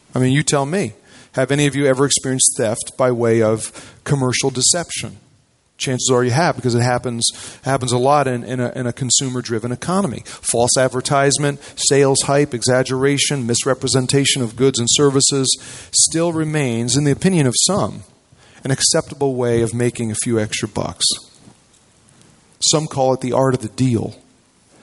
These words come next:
God calls it the art of deception, and it's wrong. Uh, another, another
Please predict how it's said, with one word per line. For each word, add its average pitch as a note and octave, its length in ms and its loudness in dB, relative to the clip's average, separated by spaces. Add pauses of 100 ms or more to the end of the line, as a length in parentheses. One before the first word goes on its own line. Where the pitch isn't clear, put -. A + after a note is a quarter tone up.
(320)
God D3 280 0
calls A#2+ 340 -2
it A#2 120 -2 (420)
the B2+ 80 -2
art B2 160 2
of - 100 -8
deception, - 640 -4 (1120)
and A#2 100 -4
it's G2+ 160 -6
wrong. G#2 300 -8 (1160)
Uh, A2 260 0 (120)
another, D3 500 2 (160)
another D3 340 2